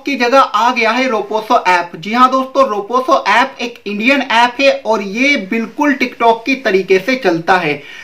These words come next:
लेकिन TikTok पर अर्निंग करना बहुत ज्यादा मुश्किल था, but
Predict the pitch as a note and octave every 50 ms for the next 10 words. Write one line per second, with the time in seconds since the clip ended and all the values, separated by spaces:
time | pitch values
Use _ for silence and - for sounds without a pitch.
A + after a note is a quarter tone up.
0 | - - - - G3 G#3+ C4 C4+ C4+ D4 C#4 C4 B3+ B3+ - - B3 A#3 B3 B3+
1 | - - C4+ C4 - - G#3+ G#3+ A3+ B3 C4 C4+ B3+ A#3+ A3+ A#3 B3 B3 A#3 F#3
2 | F3 F#3 F3+ G3 A#3+ B3+ A3+ G3 G#3+ G#3+ G#3+ A#3 A#3+ G#3 G3 F#3+ G3 - - -
3 | C4+ C4 A#3+ - - A#3 B3 C#4 D4+ D4 - - - _ _ _ _ _ - F3+
4 | B3 C4+